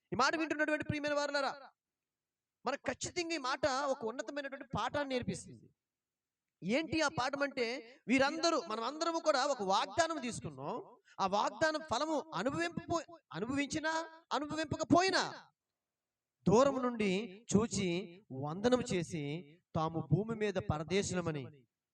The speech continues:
మనం ఈ భూమి మీద ఏంటండి? భూమి మీద మనకి ఏం కావాలో తెలుసా అండి? మనకి భూమి మీద ఏం కావాలంటే, ఆస్తులు, అంతస్తులు, స్థలాలు, పొలాలు, పేరు ప్రఖ్యాతులు, ఇవన్నీ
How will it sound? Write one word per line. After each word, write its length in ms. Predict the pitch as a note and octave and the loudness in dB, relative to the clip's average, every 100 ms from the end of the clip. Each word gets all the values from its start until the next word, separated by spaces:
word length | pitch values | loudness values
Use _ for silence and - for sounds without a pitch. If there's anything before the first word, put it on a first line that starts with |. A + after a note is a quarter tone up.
| - | -8
మనం 100 | D#3 | -4
ఈ 60 | D#3+ | -2
భూమి 220 | D#3+ G#3+ | -2 -2
మీద 100 | G#3 | -2
ఏంటండి? 440 | G#3 G#3+ G#3 C#4+ _ _ - | -4 -6 -10 -14 _ _ 0
భూమి 200 | E3+ A#3+ | 0 2
మీద 160 | A#3 A3+ | 2 2
మనకి 320 | G#3+ G3+ G3 | -2 -2 -4
ఏం 120 | A3+ | 0
కావాలో 220 | A3+ A3 | 2 2
తెలుసా 260 | G3 F3+ G#3 | 0 -2 -4
అండి? 200 | A#3 C#4+ C4+ _ _ _ _ _ _ - | -6 -12 -16 _ _ _ _ _ _ -10
మనకి 160 | E3+ E3 | -4 0
భూమి 220 | G3+ A#3 | 0 2
మీద 120 | A3+ | 2
ఏం 140 | G#3 | 0
కావాలంటే, 480 | A3 G#3 G3 G3 F#3+ - | 0 0 0 -4 -6 -2
ఆస్తులు, 420 | D#3 D#3 D#3+ E3+ | -4 -4 -2 0
అంతస్తులు, 600 | G3 C#3+ D#3 D3 E3+ G3 | 0 -2 -6 -8 -6 -8
స్థలాలు, 600 | - D3+ D#3 D#3 G#3+ - - | -6 -4 -2 -2 -4 -10 -8
పొలాలు, 420 | D3 D#3 E3+ G3+ F3 A3 _ _ _ _ _ _ _ _ _ _ _ _ _ - | -6 -2 -2 -2 -8 -16 _ _ _ _ _ _ _ _ _ _ _ _ _ 0
పేరు 200 | G3 G3+ | 4 4
ప్రఖ్యాతులు, 720 | F#3 F3 G3+ G#3 A3+ B3 A#3 E3+ | 2 -2 -2 -4 -4 -10 -12 -8
ఇవన్నీ 500 | A#3 F#4 E4+ F#4+ | -6 -4 -4 -8